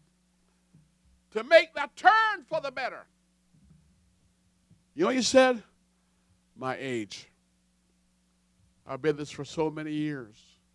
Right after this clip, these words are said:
And close to my retirement, what will I do?" As you know, Anglican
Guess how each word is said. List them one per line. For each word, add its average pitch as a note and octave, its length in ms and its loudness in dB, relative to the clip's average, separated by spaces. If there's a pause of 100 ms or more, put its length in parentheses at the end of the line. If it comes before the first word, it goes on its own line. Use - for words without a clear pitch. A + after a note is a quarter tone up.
(1200)
And A#2 160 -18
close - 240 -16
to - 60 -20
my C#3 140 -2
retirement, B2+ 760 -6
what G2 160 -20
will C3 140 -14
I B2+ 160 -6
do?" A#2 340 -10 (2750)
As C#3 140 -20
you D#3 60 -18
know, E3+ 160 -14
Anglican E3+ 360 -18